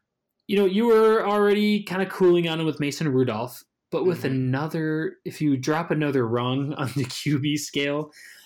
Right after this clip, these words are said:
Speaker 1: I just don't know how you can throw Juju out there and feel good about it. I love the
Speaker 2: I
Speaker 1: guy. He's such a
Speaker 2: it's,
Speaker 1: fun
Speaker 2: it's
Speaker 1: player.
Speaker 2: so hard to
Speaker 1: I,
Speaker 2: believe
Speaker 1: I
Speaker 2: that
Speaker 1: just,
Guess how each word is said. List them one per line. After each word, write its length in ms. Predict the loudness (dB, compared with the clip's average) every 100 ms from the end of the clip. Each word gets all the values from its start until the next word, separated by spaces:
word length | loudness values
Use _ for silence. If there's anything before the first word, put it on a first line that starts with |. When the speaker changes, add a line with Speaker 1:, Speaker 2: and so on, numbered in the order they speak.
| -20 -10
Speaker 1:
I 80 | -6
just 200 | -4 -2
don't 100 | -2
know 80 | -2
how 120 | -2
you 140 | -2 -2
can 200 | -2 -4
throw 320 | -4 0 0
Juju 380 | 2 -2 0 0
out 160 | 0
there 100 | -4
and 80 | -6
feel 120 | -4 -4
good 160 | -2
about 300 | 0 0 -2
it. 200 | -8 -14 _ _
I 80 | -2
love 340 | 0 2 2 0
the 80 | 0
Speaker 2:
I 20 |
Speaker 1:
guy. 420 | 0 -2 -6 -10 _ _ _
He's 180 | -8 -6
such 300 | -6 -4 -2
a 60 | -2
Speaker 2:
it's, 100 | -2
Speaker 1:
fun 240 | -4 -4
Speaker 2:
it's 80 | -4
Speaker 1:
player. 400 | -4 -4 -2 -4
Speaker 2:
so 40 | -6 -10 -10 -10 -10
hard 160 | -12 -18 _ -6
to 60 |
Speaker 1:
I, 160 | -4 -4
Speaker 2:
believe 100 | -4
Speaker 1:
I 60 | -4
Speaker 2:
that 40 | -2
Speaker 1:
just, 580 | -2 -2 -6 -12 -14